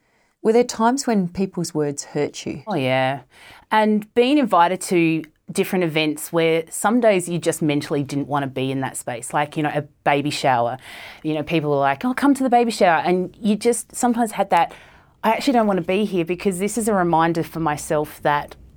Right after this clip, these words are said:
Speaker 2: I'm not in that position and I might not have an opportunity to have children." Weddings are great 'cause you know a lot of people will come as partners, but you get put on the singles table with people that you almost have no connection with. Like, I'd rather just sat with my,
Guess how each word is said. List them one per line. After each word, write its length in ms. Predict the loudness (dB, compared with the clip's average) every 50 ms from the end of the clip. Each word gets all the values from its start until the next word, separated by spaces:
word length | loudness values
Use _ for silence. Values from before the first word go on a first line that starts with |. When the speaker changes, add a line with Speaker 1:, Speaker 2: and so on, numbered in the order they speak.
| -2
Speaker 2:
I'm 260 | 2 4 4 4 4 4
not 200 | 2 2 2 0
in 340 | -2 0 0 0 -2 -4 -8 -14 -20 -10 -4
that 180 | -2 -2 -2 -2
position 380 | -4 -2 -2 -2 -2 -2 -2
and 140 | 0 2 2
I 120 | 2 2 2
might 260 | 2 2 2 2 2
not 140 | 0 -2 -2
have 180 | -2 -4 -2 -2
an 80 | -2
opportunity 480 | -4 -4 -6 -8 -8 -6 -8 -8 -6 -6
to 100 | -4 -4
have 160 | -4 -4 -6
children." 540 | -6 -6 -4 -4 -4 -4 -6 -8 -10 -10 -14 -20 -20 -20 -20 -20 -20 -20 -10 0 4
Weddings 320 | 4 4 6 4 2 2
are 60 | 0
great 320 | 0 2 2 2 2 2 -2
'cause 240 | -2 -4 -4 -4 -6 -18 -20 -20 -20 -20 -20 -16 -10
you 540 | -6 -2 2 4 4 4 4 4 0 -2 -2
know 280 | 0 2 4 4 6
a 120 | 6 6 6
lot 200 | 6 6 4 4
of 40 | 2
people 240 | 0 -2 -2 0
will 80 | -2 -2
come 240 | -2 -2 -2 -2 -2
as 80 | -2
partners, 560 | -2 2 4 4 4 4 2 0 -2 -2 -4 -8 _ _ _ -6
but 80 | -4 -2
you 180 | 0 0 2
get 160 | 2 2 0
put 160 | 0 0 0 0
on 100 | 0 0
the 60 | -2
singles 460 | -2 0 0 0 0 -2 -6 -10 -8
table 420 | -6 -6 -6 -6 -8 -12 -14 -14 -16 -18 -20 -20 -20 -20 -10 -2
with 160 | 0 0 2 4
people 260 | 2 4 4 4 4
that 140 | 4 4 4
you 260 | 4 4 2 0 -2 -2
almost 340 | 0 2 2 2 2 0 0
have 140 | 0 -2 0
no 160 | 0 -2 -2
connection 480 | -2 -2 -2 -4 -4 -4 -6 -6 -4 -2
with. 140 | -2 0 0
Like, 160 | 0 2 2
I'd 80 | 2
rather 320 | 2 4 4 2 2 0 -2
just 220 | -2 -4 -4 -2
sat 160 | -2 -2 -2
with 160 | -2 -8 -8 -6
my, 240 | -6 -6 -6 -6